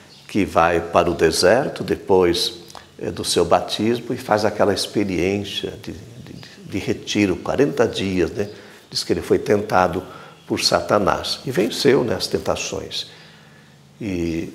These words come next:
vivia entre os animais e era servido pelos anjos. O texto de Marcos é bem enxuto, né? Depois dessa experiência, após a morte, a prisão, aliás, de João Batista, Jesus volta para Galileia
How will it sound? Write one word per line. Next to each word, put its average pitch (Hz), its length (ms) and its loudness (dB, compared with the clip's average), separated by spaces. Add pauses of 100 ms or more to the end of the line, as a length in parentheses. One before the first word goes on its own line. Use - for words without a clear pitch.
(100)
vivia 92 460 2
entre 87 180 0
os 92 120 -2
animais 110 560 2
e 135 40 6
era 117 140 8
servido 117 480 4
pelos 117 360 0
anjos. 85 460 -2
O - 40 -6
texto 117 340 2
de 98 140 -4
Marcos 92 460 2
é 87 40 2
bem 78 200 0
enxuto, 113 440 0
né? 107 100 -4 (540)
Depois - 300 4
dessa - 200 4
experiência, 117 720 2
após 90 360 4
a 90 80 6
morte, 85 480 2 (920)
a - 120 -4
prisão, 104 500 6
aliás, 82 320 4
de 90 100 -2
João 87 180 2
Batista, - 560 0
Jesus 139 480 2
volta 87 320 4
para 98 200 -2
Galileia 110 800 2